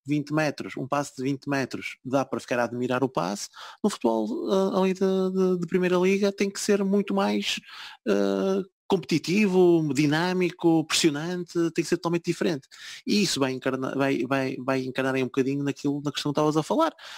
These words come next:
porque, eh, quando ele refere lá ao professor Natal, ou do género,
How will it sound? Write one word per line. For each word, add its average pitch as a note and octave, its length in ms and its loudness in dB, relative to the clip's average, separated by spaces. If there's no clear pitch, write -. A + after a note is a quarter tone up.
porque, - 360 -2
eh, - 480 -4
quando D3+ 200 0
ele C#3 160 2
refere A2+ 340 -2
lá A2 180 0
ao G#2 320 0
professor - 240 -2
Natal, G2+ 520 -2
ou G2 200 -10
do - 120 -14
género, - 220 -6